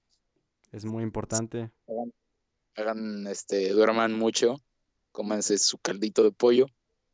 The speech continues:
Speaker 2: Y si lo hacen bien, a lo mejor ya hasta se recuperan a los tres días y ya tienen anticuerpos y ya pueden, eh,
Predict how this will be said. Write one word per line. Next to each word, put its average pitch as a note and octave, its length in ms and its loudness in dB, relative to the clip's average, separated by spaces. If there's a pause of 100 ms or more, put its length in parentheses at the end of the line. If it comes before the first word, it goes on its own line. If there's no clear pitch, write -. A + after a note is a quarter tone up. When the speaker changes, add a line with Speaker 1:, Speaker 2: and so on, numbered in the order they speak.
(1120)
Speaker 2:
Y G#2+ 360 0
si G2+ 560 0
lo G#2 160 4
hacen C3 240 2
bien, D3 240 2
a - 20 2
lo C3+ 80 2
mejor A#2+ 260 0
ya C3 60 4
hasta C3 220 -2
se B2 100 0
recuperan A#2 480 -10
a A#2 40 -10
los - 180 -10
tres A#2 200 -4
días C#3 320 0
y G2+ 100 -8
ya A2 100 0
tienen A#2 320 -4
anticuerpos D3 760 4
y G#2+ 160 -2
ya A2 220 2
pueden, B2 320 0
eh, A#2+ 100 0